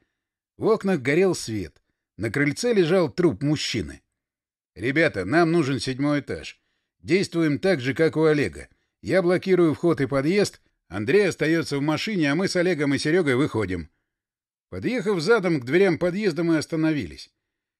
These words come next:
«Чистим этажи полностью, проверяем все открытые квартиры». Я первым спрыгнул на пол парадной. «Андрей, держи лифт. В доме первый этаж нежилой.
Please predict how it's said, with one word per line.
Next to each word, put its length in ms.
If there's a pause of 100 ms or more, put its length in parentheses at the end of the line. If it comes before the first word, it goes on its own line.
(140)
«Чистим 500
этажи 380
полностью, 560
проверяем 640
все 240
открытые 500
квартиры». 600 (520)
Я 180
первым 400
спрыгнул 480
на 140
пол 180
парадной. 540 (400)
«Андрей, 420
держи 320
лифт. 320 (340)
В 120
доме 280
первый 400
этаж 300
нежилой. 580